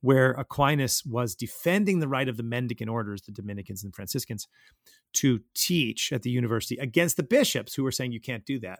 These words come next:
And he says, "No, you're usurping our pow-, like, our, our authority." So, so, and in this, it's like one of, like, I think Russell Hittinger might say it's, I think he says it's, like, the first argument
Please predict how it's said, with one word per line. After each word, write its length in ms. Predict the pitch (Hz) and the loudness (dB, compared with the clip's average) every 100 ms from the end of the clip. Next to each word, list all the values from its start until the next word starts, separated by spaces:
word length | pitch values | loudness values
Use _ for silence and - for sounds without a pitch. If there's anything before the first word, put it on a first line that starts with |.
| _ | _
And 40 | 113 | -12
he 60 | |
says, 220 | 107 117 | -8 -8
"No, 80 | 127 | -6
you're 180 | 143 110 | -4 -4
usurping 640 | 98 98 - 123 - 110 101 _ _ _ _ - | -6 -6 -6 -6 -6 -10 -12 _ _ _ _ -16
our 80 | 95 | -14
pow-, 240 | - 92 - | -12 -14 -12
like, 160 | 98 | -12
our, 180 | 98 104 - | -10 -10 -10
our 60 | 175 | -10
authority." 260 | - 120 - - - | -8 -8 -12 -20 -8
So, 280 | - 160 123 - - _ | 8 8 8 -2 -20 _
so, 280 | - 175 175 | 4 6 8
and 140 | 185 165 | 6 4
in 100 | 165 | 6
this, 240 | 208 - | 6 6
it's 180 | 165 - | 2 2
like 220 | 147 - | 0 0
one 180 | 131 156 | -2 0
of, 200 | 151 117 | 0 -2
like, 180 | 120 131 | -6 -6
I 60 | |
think 180 | 127 113 | -10 -4
Russell 220 | 117 - | -4 -2
Hittinger 260 | 123 123 113 | -4 -4 -4
might 180 | 113 107 | -4 -4
say 140 | 110 | -6
it's, 160 | 101 - | -6 -8
I 60 | |
think 160 | 113 110 | -8 -6
he 60 | |
says 220 | 110 113 104 | -6 -6 -6
it's, 140 | - | -8
like, 140 | 107 | -12
the 40 | - | -14
first 320 | - 143 - | -2 -2 0
argument 420 | 127 117 117 101 | -2 -2 -6 -10